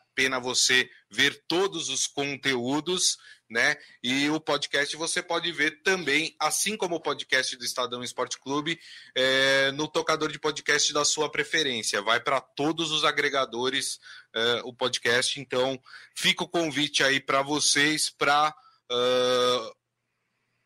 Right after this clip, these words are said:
ver o material, né? Consumir esse material que foi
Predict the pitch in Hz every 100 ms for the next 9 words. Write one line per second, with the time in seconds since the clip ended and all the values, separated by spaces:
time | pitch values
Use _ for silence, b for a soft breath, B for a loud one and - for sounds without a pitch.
0 | _ 202 277 294 156 - 123 107 139 123
1 | 107 135 147 127 101 90 _ _ - 147
2 | - 135 131 156 143 131 123 - 117 120
3 | 139 - 143 135